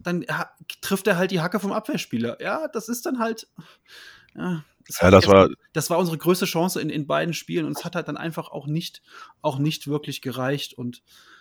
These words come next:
Speaker 1: ja, da, da ist halt einfach immer noch die Enttäuschung bei mir auch in, in allen Fasern spürbar. Aber nochmal, ich mache weder, weder Meffert, der Boyata köpfen lässt, noch, noch Ferro irgendeine, irgendeinen Vorwurf, ne? Also, die haben gestern einfach alles auf den Platz gelassen und das hat auch das Stadion nachher ho-,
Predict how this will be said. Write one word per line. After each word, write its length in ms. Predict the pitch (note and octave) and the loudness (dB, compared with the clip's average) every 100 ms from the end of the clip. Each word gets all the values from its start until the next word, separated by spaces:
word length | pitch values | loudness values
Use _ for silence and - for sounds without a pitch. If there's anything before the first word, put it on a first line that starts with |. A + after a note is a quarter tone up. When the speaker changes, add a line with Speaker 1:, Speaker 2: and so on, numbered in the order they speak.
| _ | _
Speaker 1:
ja, 160 | - A2+ | -8 -4
da, 100 | B2+ | -6
da 200 | - D3+ | -8 -10
ist 140 | D#3+ | -6
halt 100 | - | -6
einfach 160 | E3+ D#3 | -4 -4
immer 140 | E3 | -2
noch 80 | D#3+ | -4
die 120 | - D3+ | -2 -6
Enttäuschung 440 | C#3+ D3 D#3 D3+ | -2 -2 -2 -2
bei 140 | C3+ | 0
mir 260 | C3+ C#3+ - | 2 2 0
auch 160 | C#3+ - | -4 -4
in, 140 | C3+ | -8
in 180 | - C3+ | -4 -6
allen 240 | C3+ D3 | -2 -2
Fasern 400 | C#3 C3+ C#3 C#3 | -2 -4 -4 -4
spürbar. 360 | B2+ C#3+ C#3 C3+ | -4 -4 -2 -4
Aber 180 | B2+ - - | -4 -8 -10
nochmal, 500 | C#3+ D3+ - B2 A#2+ - - - - _ | -4 -4 -4 -6 -6 -12 -20 -20 -20 _
ich 180 | - D3 | -4 0
mache 460 | D3 D#3 D3 C3+ | 0 0 -4 -4
weder, 400 | D3 D3 D#3 C#3+ - | -4 0 2 0 -2
weder 280 | C3+ C#3+ | -4 0
Meffert, 420 | C3 D3 - D#3+ C#3 | 2 0 0 -2 -2
der 80 | |
Boyata 400 | B2+ C3 C3+ C#3+ | 0 2 2 0
köpfen 340 | D3 D#3 - D3+ | -4 -6 -4 -2
lässt, 300 | C#3 C#3 - | -2 -4 -4
noch, 280 | C#3 - - | -4 -6 -12
noch 320 | C3 C#3 - | -8 -8 -10
Ferro 460 | - - D#3 D#3 C#3+ | -12 -2 0 0 -2
irgendeine, 720 | D#3 F#3 F3+ - C3+ C#3+ C3+ - | 0 0 -2 -6 -4 -2 -4 -2
irgendeinen 680 | E3 A#3 A#3+ - - E3 D#3+ _ _ | 2 2 2 -2 -4 -2 -4 _ _
Vorwurf, 680 | - - A3 D4+ B2 A2+ - | -20 -6 -2 -2 -4 -6 -6
ne? 240 | D#3 F3 - | -6 -6 -6
Also, 300 | D3 D3+ D3 - - - - | -6 -6 -8 -12 -20 -18 -8
die 100 | C#3+ | -4
haben 140 | F#3 | -2
gestern 240 | F3 - | -2 -4
einfach 280 | - D#3+ F3 | -6 -4 -4
alles 140 | - D#3+ | -4 -4
auf 140 | D3 | -6
den 60 | D3 | -6
Platz 240 | E3+ - | -6 -6
gelassen 340 | C#3 C#3 C3+ | -4 -4 -4
und 80 | C3 | -6
das 140 | C3+ C#3+ | -8 -8
hat 80 | |
auch 80 | C#3 | -12
das 100 | B2 | -10
Stadion 220 | - C3 | -8 -6
nachher 240 | B2+ A#2+ | -6 -6
ho-, 100 | B2 | -8